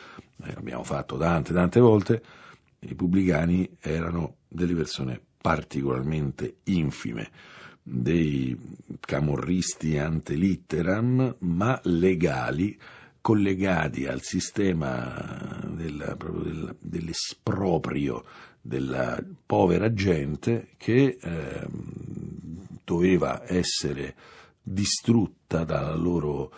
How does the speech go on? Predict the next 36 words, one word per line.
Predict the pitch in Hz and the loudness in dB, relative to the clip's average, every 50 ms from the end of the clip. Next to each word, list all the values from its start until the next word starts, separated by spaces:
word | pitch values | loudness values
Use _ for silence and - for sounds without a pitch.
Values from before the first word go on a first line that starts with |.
| - - - - _ | -20 -20 -20 -20 _
esattoria | - 107 104 98 85 95 90 - - _ _ - 107 98 92 90 90 92 92 87 85 87 87 85 80 78 - - - | 4 4 6 6 6 4 2 2 0 _ _ 0 2 2 2 2 2 2 2 2 2 2 2 2 2 0 -4 -6 -6
iniqua, | - 98 95 90 90 85 78 69 64 67 - 95 104 - - - - - - - | -2 0 2 4 4 4 2 0 -2 0 0 0 0 0 -4 -10 -20 -20 -20 -2
perché | _ 160 160 127 - - 67 62 | _ 2 2 2 0 -4 -6 -4
loro | - 90 - - - 73 76 | -2 -4 -4 -2 -4 -4 -2
riscattavano | 80 82 - - - - 69 - _ 95 78 71 64 64 64 - - - 87 - | -2 -4 -4 -6 -8 -10 -12 -6 _ -2 -2 -2 -4 -6 -8 -8 -10 -10 -10 -6
le | 85 85 80 | -6 -4 0
tasse | - 90 87 78 - - - - 65 | 2 4 4 4 2 -2 -4 -2 -4
per | 71 - | -4 -4
conto | - - 98 90 85 80 - 113 | -2 0 2 2 2 2 2 6
dei | 113 127 | 6 6
romani, | 127 120 92 - - - 69 | 6 6 4 2 0 -2 0
lo | 85 90 | 0 0
facevano | 80 73 69 62 - - 67 73 | 0 -2 -4 -6 -6 -6 -2 0
in | 82 80 | 0 0
maniera | 76 64 58 58 62 71 | 0 -2 -4 -4 -4 -2
violenta | 82 92 92 80 71 65 67 69 69 - - 85 85 80 - - _ _ _ _ | 0 2 2 2 2 0 -2 -4 -4 -4 -2 -2 -2 -2 -4 -10 _ _ _ _
e, | - 82 82 87 95 - - | -4 -2 0 0 0 0 -2
eh, | 87 78 73 73 71 71 67 65 65 - - - - - - - - - - - - _ _ - - - - | -4 -4 -4 -4 -4 -6 -6 -8 -8 -8 -8 -10 -10 -14 -18 -20 -20 -20 -20 -20 -20 _ _ -12 -12 -12 -6
prendendo | - - 82 85 80 78 78 78 78 80 | -2 2 2 4 4 4 2 2 2 2
molto | 82 87 82 - - 82 | 2 2 0 0 0 0
di | 78 73 | 0 0
più | - 85 | 0 -2
di | 78 73 | -2 0
quello | 71 76 76 71 | -2 -2 -2 -2
che | 73 73 | -2 -2
gli | 76 85 | 0 2
era | 95 110 | 2 4
dovuto, | 110 113 90 71 - 76 | 4 2 0 0 -2 -2
perché | 76 82 78 - - 78 | -2 -2 -4 -4 -4 -6
il | - - 85 82 80 | -4 0 0 0 2
di | 87 104 - | 2 0 -2
più | - 76 76 69 - - _ _ | -2 -4 -4 -4 -6 -10 _ _
era | _ 82 78 69 64 64 62 60 - - _ _ _ _ _ _ | _ -6 -4 -2 -2 -4 -4 -6 -10 -14 _ _ _ _ _ _
il | - 85 82 | -4 0 2
loro | 82 78 73 | 2 2 2
pagamento, | 71 71 73 67 71 76 85 82 78 69 65 - - 78 - | 0 -2 -2 -2 0 0 2 2 2 0 -2 -4 -4 -4 -4